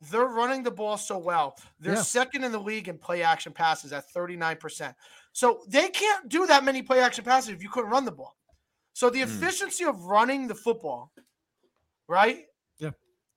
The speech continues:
Speaker 1: is making the passing game that
Speaker 2: Sets up
Speaker 1: much
Speaker 2: the play
Speaker 1: more,
Speaker 2: action, bro.
Speaker 1: sets up everything else, and it makes Daniel Jones a better quarterback. Like, I don't know how to phrase this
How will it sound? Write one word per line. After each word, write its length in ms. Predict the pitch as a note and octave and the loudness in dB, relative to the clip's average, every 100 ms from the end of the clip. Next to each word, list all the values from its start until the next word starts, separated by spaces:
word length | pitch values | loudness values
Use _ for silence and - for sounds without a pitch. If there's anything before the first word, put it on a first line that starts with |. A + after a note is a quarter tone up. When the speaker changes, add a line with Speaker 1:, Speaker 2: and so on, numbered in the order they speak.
| - | -8
Speaker 1:
is 220 | A3+ F#3 | -6 -6
making 480 | G#3+ A#3+ B3+ C#4+ C4 | 0 -2 0 -4 -6
the 80 | G#3+ | -8
passing 500 | D#3+ G3+ A3 A3 G3 | 2 10 10 8 -8
game 320 | E3+ F3+ E3+ | -8 -8 -2
that 120 | E3+ | 2
Speaker 2:
Sets 100 | F#3 | 2
up 100 | F3+ | 2
Speaker 1:
much 80 | F3 | -2
Speaker 2:
the 60 | D#3+ | -2
play 200 | E3 D#3+ | 0 0
Speaker 1:
more, 80 | F#3 | 0
Speaker 2:
action, 260 | G3 C#3 | -4 -12
bro. 180 | B2+ C3 | -8 -6
Speaker 1:
sets 260 | D3+ C4+ C4+ | 4 4 4
up 120 | G#3 | -2
everything 380 | A#3+ D4+ D#4 C#4+ | 2 2 2 4
else, 160 | C#4+ C#4 A#3 | 4 4 0
and 140 | A#3+ | -2
it 100 | B3 | 2
makes 280 | C#4 E4 G#3+ | 2 0 0
Daniel 380 | C#4+ D4 C#4+ A#3+ | 4 4 4 0
Jones 600 | F3+ C4 C4+ A3+ G#3+ - _ _ _ _ _ _ - | 6 6 6 2 -8 -18 _ _ _ _ _ _ -6
a 60 | |
better 240 | E3 A#3 C4 | 0 2 2
quarterback. 580 | C4 C#4+ D#4+ F#3 C#3 G#3+ | 2 2 2 0 -4 6
Like, 240 | B3 A#3+ - - _ _ _ _ _ _ _ _ _ - | 6 6 -18 -20 _ _ _ _ _ _ _ _ _ 2
I 120 | A3+ | 2
don't 120 | D4 | 4
know 60 | C#4+ | 4
how 140 | A#3 | 4
to 80 | A3 | 2
phrase 380 | - A3+ A3+ G#3 | 0 0 0 -2
this 300 | A3+ - | -8 -8